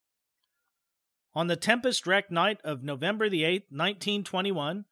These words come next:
with the lantern which cast charnel shadows, I stood digging alone and idiotically in the grave of Jan Martens. I had begun to dig in the afternoon,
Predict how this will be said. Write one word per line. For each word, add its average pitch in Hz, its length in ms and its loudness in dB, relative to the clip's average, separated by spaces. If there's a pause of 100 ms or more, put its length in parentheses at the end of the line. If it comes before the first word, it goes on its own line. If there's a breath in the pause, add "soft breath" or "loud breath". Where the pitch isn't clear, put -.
(220)
with 143 120 -4
the 156 100 0
lantern 175 440 0
which 160 220 -2
cast 160 380 2
charnel 214 360 0
shadows, 147 640 -2 (400)
I 175 140 6
stood 180 420 0
digging 226 300 4
alone 165 440 -2 (240)
and 151 200 -6
idiotically 190 760 4
in 151 120 -4
the 143 60 -4
grave 180 360 2
of 175 140 -2
Jan 151 280 0
Martens. 170 680 0 (680)
I 147 120 0
had 175 140 2
begun 180 320 0
to 202 120 -2
dig 160 260 0
in 160 120 -4
the 160 120 0
afternoon, 165 600 -2